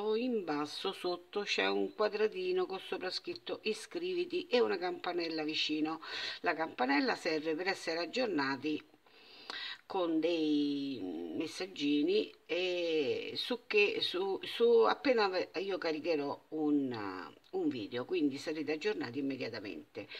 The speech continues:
Mentre iscrizione, è chiaro, serve a voi per avere sempre a portata di mano tutti i miei punti. Faccio presente che ho centottantasette video ad oggi, di cui diciotto solo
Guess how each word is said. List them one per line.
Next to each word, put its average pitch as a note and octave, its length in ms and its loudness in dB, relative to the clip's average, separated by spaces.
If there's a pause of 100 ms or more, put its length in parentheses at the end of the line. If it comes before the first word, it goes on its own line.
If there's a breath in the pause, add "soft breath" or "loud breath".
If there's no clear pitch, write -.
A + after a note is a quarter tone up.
(320 loud breath)
Mentre C3 360 -4
iscrizione, D#3+ 800 0
è C#3+ 220 -4
chiaro, E2+ 440 -6 (140)
serve C3+ 920 -2 (400)
a E3+ 100 -6
voi D3+ 440 2
per C3+ 440 -6
avere C#3+ 400 0
sempre D#3+ 320 -2
a D#3+ 120 -6
portata C#3+ 480 -6
di D3 140 -4
mano A2+ 460 -4
tutti - 280 -8
i B2 40 -4
miei B2+ 180 -4
punti. G2+ 420 -12
Faccio D#3 340 -6
presente A#3 460 0
che C#3+ 120 0
ho C3+ 140 -6 (320 loud breath)
centottantasette F3 1300 0
video E3 600 0
ad E3 180 -2
oggi, C4+ 520 -4 (380 loud breath)
di A#3 200 -2
cui F3 300 2
diciotto G#3+ 720 2
solo F#3+ 720 2